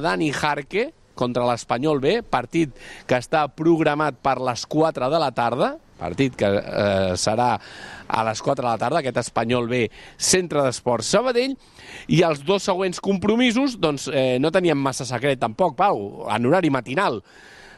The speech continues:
perquè primer el Sabadell rebrà aquí l'Andratx a les dotze del migdia de diumenge i, com és habitual, també una setmana de, més tard tocarà anar,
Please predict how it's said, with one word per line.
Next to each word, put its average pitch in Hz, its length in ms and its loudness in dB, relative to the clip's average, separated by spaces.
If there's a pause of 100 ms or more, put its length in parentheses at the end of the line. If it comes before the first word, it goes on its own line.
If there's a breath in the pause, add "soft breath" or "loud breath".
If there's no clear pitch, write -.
(120)
perquè 120 480 0
primer 131 480 0 (320)
el 127 240 0
Sabadell 139 240 0
rebrà 143 240 0
aquí 147 240 -4
l'Andratx 143 640 -2 (460 loud breath)
a 127 180 2
les 120 160 -2
dotze 139 240 2
del 139 160 0
migdia 139 480 2
de 117 160 0
diumenge 240 480 4 (280)
i, 190 120 2
com 143 240 0
és 131 80 0
habitual, 139 640 0 (160)
també 117 420 0 (320)
una 131 240 2
setmana 123 340 -2
de, 131 220 2
més 139 160 -2
tard 151 320 0
tocarà 123 400 -2
anar, 139 240 -2